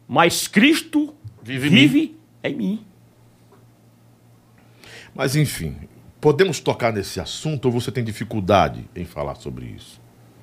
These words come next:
Speaker 1: É, de, de qual assim maneira que você quer,
Speaker 3: Eu quero lembrar
Speaker 1: você
Speaker 3: alguma
Speaker 1: quer a-,
Speaker 3: música.
Speaker 1: adentrar?
Speaker 3: Eu, eu quero lembrar de alguma música que você, é, se você lembra de alguma música que naquele tempo aconteceu na sua voz, na Garota Safada,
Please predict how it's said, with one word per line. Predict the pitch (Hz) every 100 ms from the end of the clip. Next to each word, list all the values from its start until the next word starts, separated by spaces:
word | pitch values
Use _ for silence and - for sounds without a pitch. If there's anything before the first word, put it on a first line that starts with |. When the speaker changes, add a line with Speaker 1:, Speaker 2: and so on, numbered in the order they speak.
| _ _ _ _ - -
Speaker 1:
É, | 120 117 110 107 104 104
de, | 127
de | 123
qual | 110 143
assim | 139 -
maneira | 135 135 110 101
que | 107
você | 104 -
quer, | 104 110 101 95 - _ _ _ -
Speaker 3:
Eu | 233
quero | - 147
lembrar | 151 156 156
Speaker 1:
você | 165 160
Speaker 3:
alguma | 190
Speaker 1:
quer | 190
a-, | 170 147
Speaker 3:
música. | 160
Speaker 1:
adentrar? | 151 156 - 139 123 - - -
Speaker 3:
Eu, | -
eu | 131
quero | - 151 147
lembrar | 151 139 147
de | 147
alguma | 135 170
música | 147 135 143 160 151 - 165
que | 156
você, | 143 143 - 139 139 - - - -
é, | 107 107 98 85
se | -
você | 120 - 143
lembra | 123 127 120
de | 117
alguma | 110 123
música | 113 110 110 110 92 110 101 - -
que |
naquele | 113 104 110 107
tempo | 110 92 104
aconteceu | 107 104 107 104
na | 92
sua | 87 101
voz, | 92 98 92
na | 87
Garota | 82 85 -
Safada, | 107 - 98 95 92 85 82